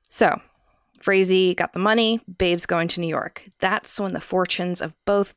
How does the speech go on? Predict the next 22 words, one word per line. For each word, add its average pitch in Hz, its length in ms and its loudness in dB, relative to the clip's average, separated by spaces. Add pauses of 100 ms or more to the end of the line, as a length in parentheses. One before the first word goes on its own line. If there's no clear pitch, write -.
teams 165 540 -6
drastically - 600 -6
changed. - 600 -8 (1080)
It's - 140 -8
hard 403 240 2
to - 100 2
argue 202 340 4
now, 147 380 0 (180)
even 190 220 0
if 180 200 -2
you 175 300 4
absolutely 247 640 6
despise 208 500 4
the 196 80 0
team, 180 360 2
which 185 200 0
many 165 280 0
Red 156 180 0
Sox - 260 -2
fans 147 500 -6
still - 420 2
do, 196 260 4